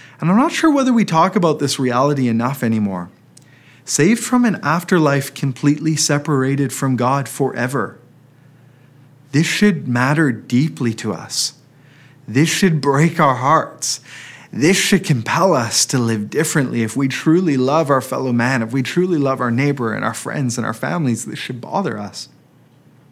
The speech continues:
I remember I was watching this documentary where they were capturing the death of our ocean's corals because of the shifts in, in water temperatures and,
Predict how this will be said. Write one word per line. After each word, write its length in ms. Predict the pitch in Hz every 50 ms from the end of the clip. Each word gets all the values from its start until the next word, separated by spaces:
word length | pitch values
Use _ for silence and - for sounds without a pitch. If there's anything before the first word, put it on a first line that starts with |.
| _ -
I 1000 | - - _ - - - - - - - - - - - - - - - - - -
remember 300 | 113 120 127 127 123 117
I 100 | 117 117
was 180 | 117 110 113
watching 400 | 113 107 110 107 - - 117 113
this 180 | 110 107 104 -
documentary 960 | - - 110 104 107 - 113 104 101 101 113 113 - - 107 98 92 90 85 - - - _ _ _ _ _ _ _ - - - _
where 120 | 120 117
they 160 | 110 110 110
were 120 | 110 110 110
capturing 760 | - - - 120 117 113 - - - 120 113 110 107 107 104
the 80 | 104 98
death 560 | 92 98 - 107 107 104 104 - - - - - - - - - - - -
of 120 | 123 107
our 200 | 113 98 - -
ocean's 560 | - 120 117 110 - - 120 107 104 98 -
corals 640 | - - - - 110 110 110 110 107 - - - - -
because 280 | - 117 117 120 107 107
of 40 |
the 80 | 104 113
shifts 400 | - - - 117 107 - - -
in, 240 | 117 107 107 110 -
in 160 | - 117 107
water 280 | 101 95 95 98 101 98
temperatures 640 | - - 107 95 - 113 - - 98 98 98 95 95
and, 180 | 98 95 98